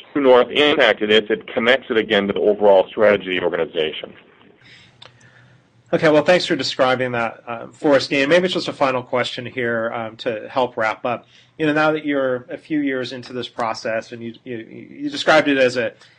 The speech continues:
Speaker 2: iterative process, um, over time, uh, can you kind of describe at a high level what some of the benefits are to the organization that you've seen from doing strategy deployment and from,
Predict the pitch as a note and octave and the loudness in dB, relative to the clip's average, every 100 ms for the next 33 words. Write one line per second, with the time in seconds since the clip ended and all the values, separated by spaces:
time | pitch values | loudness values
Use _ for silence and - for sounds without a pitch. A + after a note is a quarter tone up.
0 | _ - E3 D#3 C#3+ C#3 - B2 A#2 - | _ 0 2 2 0 -2 -4 -4 -4 -6
1 | A2+ A2 - - - A2+ A2 - _ _ | -8 -8 -12 -16 -14 -14 -16 -20 _ _
2 | - - D3 A#2 - - C3+ C3 B2+ A#2+ | -10 -4 -4 -6 -10 -6 -4 -4 -6 -8
3 | A#2+ A#2+ A2+ A#2 B2 A#2+ C3+ C#3 - _ | -14 -14 -12 -12 -14 -18 -20 -20 -20 _
4 | - D3+ C#3 - _ _ _ _ _ _ | -10 -8 -8 -14 _ _ _ _ _ _
5 | D#3+ C#3+ - _ _ D3+ - F3 E3+ F3 | -6 -6 -10 _ _ -10 -2 2 4 2
6 | D3+ - _ E3 C3+ C#3 C#3+ C#3 C3+ C3+ | 0 -14 _ -4 -2 0 0 0 -2 -4
7 | - D3+ B2 A2+ A2+ A#2+ A#2+ A#2+ A2+ - | -6 -10 -12 -12 -10 -10 -10 -12 -8 -10
8 | - _ _ _ B2 A#2+ A#2 A2+ A#2 A#2 | -10 _ _ _ -8 -6 -6 -10 -10 -10
9 | A2 G#2 G#2+ G#2 - G#2 A#2 A2+ - A2+ | -10 -12 -12 -10 -12 -14 -12 -10 -10 -14
10 | G#2+ G2+ A2 G#2 A2 G#2 G#2 - G2+ G2 | -16 -18 -20 -16 -14 -14 -16 -12 -10 -10
11 | G2 G#2+ - A#2 G#2+ A2 C#3 B2+ C3+ B2+ | -12 -16 -12 -12 -12 -10 -10 -8 -6 -6
12 | A#2+ | -8